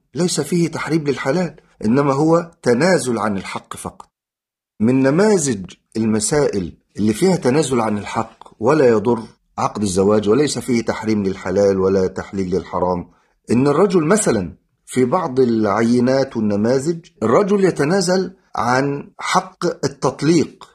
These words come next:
العصمة. الشرع جعل العصمة بيد الرجل، بعض الرجال تنازل عن ذلك لزوجته حتى يطمئنها وحتى تشعر أنها حرة. في بعض البيئات والعادات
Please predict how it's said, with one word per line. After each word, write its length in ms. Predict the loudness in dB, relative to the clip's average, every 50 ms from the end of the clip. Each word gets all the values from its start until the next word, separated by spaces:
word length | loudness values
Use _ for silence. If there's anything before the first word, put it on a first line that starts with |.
| _ -6 -4
العصمة. 560 | -2 2 2 2 2 2 -2 -4 -8 -10 -12 -16 _ _ _ _ -8
الشرع 560 | -4 -2 0 2 2 2 2 0 -2 -4 -10 _ _ _ _ -8
جعل 360 | -2 0 0 2 2 2 2 2
العصمة 500 | 2 0 0 0 0 -2 -2 -2 -2 0
بيد 260 | 0 0 0 2 0
الرجل، 340 | 0 0 -2 -2 -4 -6 -18 _ _ -8
بعض 300 | -2 -2 -2 0 0 0
الرجال 460 | 0 0 0 0 0 2 2 2 0
تنازل 440 | -2 0 0 2 2 2 2 2 2
عن 200 | 0 0 -2 -4
ذلك 380 | 0 0 0 2 0 0 -2 -2
لزوجته 640 | -2 -2 0 0 0 0 -2 -4 -4 -10 -14 -14 -16 _ _
حتى 680 | -6 -2 -2 -2 -2 -2 -2 2 2 4 2 2 -2 -6 -16 _ _ _
يطمئنها 840 | -2 -2 0 2 0 0 0 0 -2 0 0 2 2 2 2 2 2
وحتى 840 | 2 2 2 0 0 -2 -4 -4 -4 _ -2 0 2 2 0 -2 -4 -8 -16 _ _ _ _
تشعر 500 | 2 2 2 2 0 0 0 0 0 -2
أنها 260 | -2 0 0 2 0 0
حرة. 460 | 0 0 -2 -2 -2 -4 -10 -12 _ _ _ _ _ _ _ -10
في 220 | -4 0 2 2
بعض 320 | 4 2 2 2 2 0
البيئات 640 | 2 2 2 0 0 0 0 2 2 2 0 2 2
والعادات 680 | 0 2 2 2 0 0 2 2 2 2 0 -4 -14